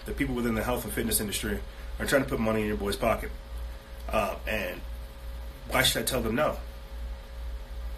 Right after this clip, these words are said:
Why, why should I tell them no? You see, because I'm trying to do, I'm trying to do all this for the conscious community, trying to raise awareness about all these issues. People don't care. Real talk.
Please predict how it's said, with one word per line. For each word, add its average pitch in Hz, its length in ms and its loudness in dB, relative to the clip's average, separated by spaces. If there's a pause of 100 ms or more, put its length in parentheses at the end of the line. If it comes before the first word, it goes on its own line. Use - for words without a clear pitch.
(720)
Why, 123 200 8
why 123 220 8
should - 180 4
I 101 80 2
tell 101 200 2
them 98 180 -4
no? 95 140 -2 (360)
You 117 100 6
see, 113 300 6 (220)
because 117 260 2
I'm 139 120 2
trying 160 160 4
to 127 80 2
do, 120 260 4 (100)
I'm 135 140 2
trying 147 180 2
to 131 60 4
do 127 100 4
all 120 80 4
this 120 140 4
for - 100 0
the 110 60 -4
conscious 117 320 0
community, 117 320 2
trying 113 220 0
to 101 60 -2
raise 113 220 2
awareness 117 340 2
about 101 160 -2
all 120 100 2
these 120 140 4
issues. 113 260 2
People - 260 -2
don't 104 140 -2
care. - 260 0 (560)
Real 120 140 -2
talk. 123 260 4